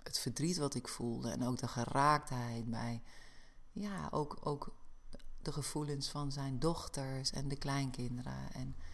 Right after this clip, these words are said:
weet je, alles was er.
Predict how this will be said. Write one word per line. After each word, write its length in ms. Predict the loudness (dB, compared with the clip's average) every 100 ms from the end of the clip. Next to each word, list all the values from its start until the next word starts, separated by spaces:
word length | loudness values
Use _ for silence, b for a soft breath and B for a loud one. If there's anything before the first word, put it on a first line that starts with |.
| B B B B B B -6 -8 -6 -6 -8 -8 -8 -8
weet 260 | -6 -8 -6
je, 180 | -8 -8 -12 -16 -16 -16 -12 -10 -10 -12 -16 -14 -14 0
alles 340 | 4 6 6 6
was 220 | 4 2
er. 280 | 0 -4